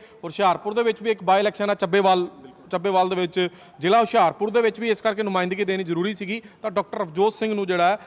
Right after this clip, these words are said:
ਉਹ ਹੁਣ ਐਂਟਰੀ, ਅ, ਦਿੱਤੀ ਗਈ ਹੈ ਔਰ ਉਹ ਵੀ ਇਸੇ ਤਰ੍ਹਾਂ ਪਾਰਟੀ ਦੇ ਨਾਲ ਜੁੜੇ ਨੇ। ਪਹਿਲਾਂ ਲੋਕ ਸਭਾ ਇਲੈਕਸ਼ਨ ਵੀ ਦੋ ਹਜ਼ਾਰ ਨੌ ਦੇ ਵਿੱਚ,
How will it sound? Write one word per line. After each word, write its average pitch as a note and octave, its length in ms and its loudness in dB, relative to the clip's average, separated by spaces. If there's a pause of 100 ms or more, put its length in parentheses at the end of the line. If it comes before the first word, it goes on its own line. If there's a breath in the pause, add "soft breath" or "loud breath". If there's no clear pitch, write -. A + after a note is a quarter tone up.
(200 loud breath)
ਉਹ G3+ 440 2
ਹੁਣ E3 180 -4
ਐਂਟਰੀ, E3 720 -2 (200)
ਅ, - 20 -2
ਦਿੱਤੀ D#3+ 340 -6
ਗਈ G3+ 200 2
ਹੈ A#3+ 60 2
ਔਰ B3+ 140 2
ਉਹ A#3+ 180 2
ਵੀ C#4 140 0
ਇਸੇ A3+ 320 -4
ਤਰ੍ਹਾਂ A3 180 0
ਪਾਰਟੀ G3+ 360 2
ਦੇ G3+ 100 -6
ਨਾਲ F#3+ 200 0
ਜੁੜੇ F3+ 280 -2
ਨੇ। F3+ 200 -6 (320 loud breath)
ਪਹਿਲਾਂ F#3+ 200 2
ਲੋਕ F#3 140 0
ਸਭਾ F#3 180 -2
ਇਲੈਕਸ਼ਨ F3+ 360 -2
ਵੀ F#3+ 240 -2
ਦੋ F3 200 -2
ਹਜ਼ਾਰ F3+ 160 0
ਨੌ E3+ 200 0
ਦੇ F3+ 80 -4
ਵਿੱਚ, F3 160 -4